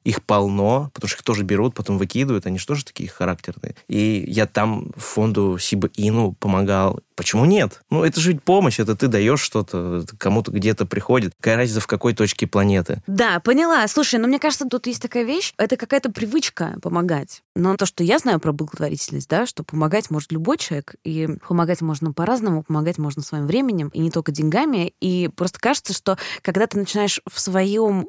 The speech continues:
Speaker 2: кругу в каком-то, даже не в ближайшем, а просто видеть, что люди перечисляют деньги приютам, люди волонтерят где-то. Это у тебя в голове отклад такой, когда в следующий раз у тебя возникает какая-то мысль, не знаю, что-нибудь сделать, тебе может просто такая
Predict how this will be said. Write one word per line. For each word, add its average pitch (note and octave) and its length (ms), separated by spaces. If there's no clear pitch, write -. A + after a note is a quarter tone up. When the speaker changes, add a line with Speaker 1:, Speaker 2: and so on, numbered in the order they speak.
Speaker 2:
кругу G3+ 500
в - 40
каком-то, E3 800
даже F3 260
не F3 160
в E3 80
ближайшем, F#3+ 720
а D#3+ 80
просто F#3+ 580
видеть, E3 380
что - 340
люди E3+ 220
перечисляют A#3 640
деньги G3+ 640
приютам, D#3+ 640
люди F#3 560
волонтерят F#3 640
где-то. - 580
Это C4+ 160
у D4+ 40
тебя C4 180
в A3+ 80
голове C4 340
отклад - 320
такой, A#3+ 500
когда A3+ 220
в G#3 40
следующий C4 300
раз A3+ 140
у - 20
тебя A3 120
возникает G3+ 360
какая-то - 360
мысль, B3 260
не G#3+ 80
знаю, F#3+ 160
что-нибудь D#3+ 500
сделать, D3+ 300
тебе G3 180
может A#3+ 420
просто A#3+ 300
такая A#3 360